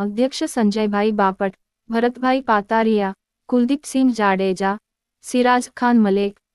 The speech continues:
કલ્યાણભાઈ ચુંગિયા, હરેશભાઈ મોથારિયા, દેવેન્દ્રસિંહ જાડેજા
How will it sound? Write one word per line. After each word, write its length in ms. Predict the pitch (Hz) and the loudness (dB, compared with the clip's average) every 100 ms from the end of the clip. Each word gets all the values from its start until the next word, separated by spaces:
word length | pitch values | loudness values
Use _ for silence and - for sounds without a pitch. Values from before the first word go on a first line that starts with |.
| - | -4
કલ્યાણભાઈ 640 | 220 226 262 262 240 247 | 0 2 2 2 2 0
ચુંગિયા, 560 | 254 226 214 208 202 185 - _ _ _ | -2 0 2 2 0 -4 -10 _ _ _
હરેશભાઈ 640 | - 226 262 - 220 214 226 | -2 2 2 0 -2 0 2
મોથારિયા, 760 | 214 196 214 214 202 190 185 180 _ _ _ - | 2 0 -2 0 0 -2 -4 -8 _ _ _ -4
દેવેન્દ્રસિંહ 800 | 214 220 240 277 285 - 254 247 | 0 2 4 2 2 0 0 0
જાડેજા 680 | 214 202 190 185 180 202 | 2 0 0 -2 -2 -4